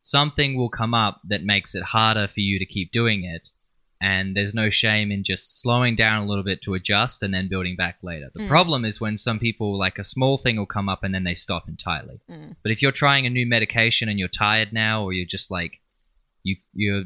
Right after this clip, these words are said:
Speaker 1: it's a lot harder to do whatever you need to do, then you can, like, subtract whatever attention you dedicate to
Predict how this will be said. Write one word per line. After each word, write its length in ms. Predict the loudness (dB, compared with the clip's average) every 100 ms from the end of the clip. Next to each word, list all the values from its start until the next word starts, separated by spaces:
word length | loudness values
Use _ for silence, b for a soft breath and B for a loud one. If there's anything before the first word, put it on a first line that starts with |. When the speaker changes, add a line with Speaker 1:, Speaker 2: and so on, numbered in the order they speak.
| -4
Speaker 1:
it's 240 | -6 -4 -6 -6
a 60 | -2
lot 240 | 0 0
harder 300 | 2 0 0
to 100 | -6
do 460 | -4 -2 0 -2 -6 -6
whatever 300 | 0 0 2
you 120 | 0
need 200 | 0 -2
to 60 | -4
do, 300 | -2 0 -2 -8 _ _ _
then 120 | -6 -2
you 120 | -2
can, 200 | -2 -2
like, 240 | -2 -4 -6 _ _ _ _ _ _ -14 -4
subtract 720 | -2 -2 -2 2 4 2 -4
whatever 360 | -2 0 2 0
attention 500 | 0 -2 -2 -2 -2
you 100 | 0
dedicate 560 | 0 0 -2 -6 -4
to 300 | -6 -6 -6